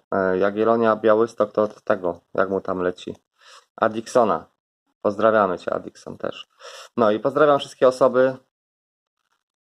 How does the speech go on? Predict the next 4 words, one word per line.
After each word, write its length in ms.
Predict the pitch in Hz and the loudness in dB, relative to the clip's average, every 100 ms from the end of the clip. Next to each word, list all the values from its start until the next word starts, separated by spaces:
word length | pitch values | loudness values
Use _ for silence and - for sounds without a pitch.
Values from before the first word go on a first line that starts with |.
| _ _ _ - | _ _ _ -2
Zostawcie 480 | 120 - 139 - 131 | -2 2 0 2 4
łapeczkę 520 | 127 131 131 - 131 | 4 4 0 0 0
i 40 | |
subskrypcję. 920 | 127 123 - - 127 127 - 127 131 | 0 -4 -8 -4 -2 -2 0 2 2